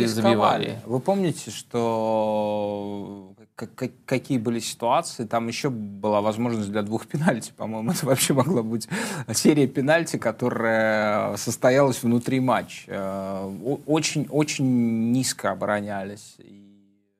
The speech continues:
Speaker 1: не знаю, мне кажется, что они, это, это, это, это не выглядело очень надежным, это не выглядело прям вот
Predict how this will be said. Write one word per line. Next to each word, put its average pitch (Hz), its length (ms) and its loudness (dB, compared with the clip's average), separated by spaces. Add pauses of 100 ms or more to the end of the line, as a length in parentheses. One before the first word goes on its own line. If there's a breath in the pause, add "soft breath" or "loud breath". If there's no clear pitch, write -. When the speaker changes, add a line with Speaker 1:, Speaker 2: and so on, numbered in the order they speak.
(640)
Speaker 1:
не 123 100 2
знаю, 98 460 -2
мне 113 240 -4
кажется, - 360 -8
что - 280 -2
они, 113 320 -2
это, 117 220 -2
это, 131 200 -4
это, 139 240 -2
это 135 300 -4
не 143 100 4
выглядело 123 520 0
очень 104 280 -2
надежным, 101 640 -4
это 107 160 -8
не 110 140 -2
выглядело 107 560 -2
прям 104 280 0
вот 101 280 -8